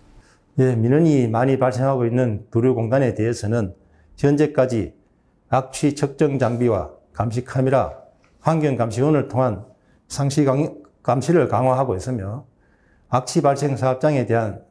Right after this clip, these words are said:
특별 점검을 실시하는 등 민원 해소를 위해 최선의 노력을 다하겠다는 말씀을 드리며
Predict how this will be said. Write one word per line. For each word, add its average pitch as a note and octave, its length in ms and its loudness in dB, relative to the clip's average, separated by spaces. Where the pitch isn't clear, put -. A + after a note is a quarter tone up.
특별 D#3 480 0
점검을 D3 380 2
실시하는 A#2 480 -4
등 A2 260 -4
민원 C3 340 2
해소를 D3 480 2
위해 A2 280 -2
최선의 D3+ 540 2
노력을 A#2+ 440 2
다하겠다는 G#2+ 560 -2
말씀을 G2+ 400 -4
드리며 G#2 500 -4